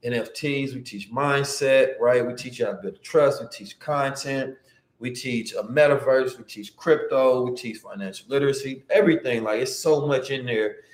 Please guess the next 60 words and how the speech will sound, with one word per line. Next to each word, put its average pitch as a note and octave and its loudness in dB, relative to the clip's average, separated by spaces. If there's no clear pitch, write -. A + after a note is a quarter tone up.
You'll C#3+ -2
be C#3 -4
surprised A2 2
once C#3 -2
you C3 -10
get B2 0
in A#2+ -2
there, G#2 0
man. G#2 -8
You A2+ -10
got A2 0
a - -4
community B2 -8
that A2+ -2
you B2 -10
can G#2+ -10
build A#2+ -2
with A2 -6
for A2+ -12
the G#2 -12
rest G#2+ -6
of F#2+ -20
the F#2 -18
year. C#3+ 0
You A#2 -12
don't C3+ -2
have C3 0
to B2+ -4
go B2+ 2
into B2 -4
two C3 -14
thousand A#2+ 2
and A2 -14
twenty-one A2+ -6
by G#2+ 0
yourself. G#2+ -2
You A#2 -14
can G2+ -14
go A2+ 0
in D#3+ 2
there A2+ 0
with G#2 -2
a G2+ -2
whole B2 -2
community B2 -6
of G#2+ -8
people D3 -4
that A#2+ -6
can B2 -18
help D3 4
you B2 -6
build A#2 -2
wealth, A2 0
that A2 -10
can A2 -18
keep - -8
environment B2 2
stimulating C3+ 2
your A2+ 0
ideas G#2+ -2